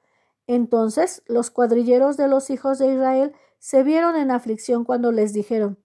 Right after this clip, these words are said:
"No se disminuirá nada de vuestros ladrillos de la cantidad que debéis hacer cada día".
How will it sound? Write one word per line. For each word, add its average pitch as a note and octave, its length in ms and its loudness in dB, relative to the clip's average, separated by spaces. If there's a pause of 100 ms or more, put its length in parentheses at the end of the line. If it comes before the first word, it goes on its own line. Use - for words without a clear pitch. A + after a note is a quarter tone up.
(400)
"No B3 320 0
se D#4+ 160 0
disminuirá A#3+ 680 0 (320)
nada D4 400 0
de C#4+ 140 4
vuestros A3+ 400 -2
ladrillos A3+ 520 0
de A3 80 0
la G#3+ 140 0
cantidad A3+ 560 -4 (320)
que B3 160 -2
debéis B3+ 480 2
hacer A3+ 400 -4
cada A3 280 -2
día". G3+ 260 -6